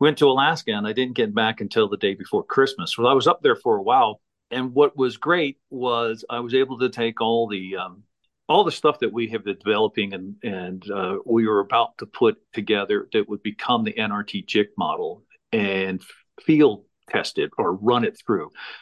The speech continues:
We were, we were taking all of it from experiences and, and, uh, after action reports from previous cases and said, "These are the things we need to really concentrate on." And being on a small island, I was feeding information out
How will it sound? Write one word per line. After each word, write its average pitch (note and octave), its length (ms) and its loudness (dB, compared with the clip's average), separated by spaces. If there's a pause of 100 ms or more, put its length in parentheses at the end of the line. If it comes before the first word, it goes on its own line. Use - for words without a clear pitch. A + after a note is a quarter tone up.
(200)
We D3 280 6
were, C3 260 4
we D#3 160 6
were D3+ 80 4
taking A3 340 2
all C#3 160 6
of B2+ 80 2
it - 60 -20
from A#2 120 -6
experiences C#3 840 -2
and, G2+ 320 -6
and, G2+ 300 -10 (200)
uh, F#2+ 280 -4
after B2 280 2
action A2 300 -2
reports G#3 440 0
from E3 260 -12 (340)
previous A#2 320 2
cases A2+ 420 0
and G#2 100 -6
said, G#2 220 2 (420)
"These D#3+ 320 4
are E3 40 6
the C#3+ 80 4
things C3+ 260 0
we B2 80 2
need A2+ 160 0
to G2+ 240 -6
really G#2 300 -2
concentrate G#2 640 -2
on." F2 300 -4
And F#2+ 320 -4
being E3+ 300 2
on B2 160 4
a G#2+ 60 2
small A#2 360 2
island, G2+ 500 0 (760)
I D#3+ 140 4
was F3 160 2
feeding C#3+ 380 -4
information A#2 680 -2
out G2 300 -6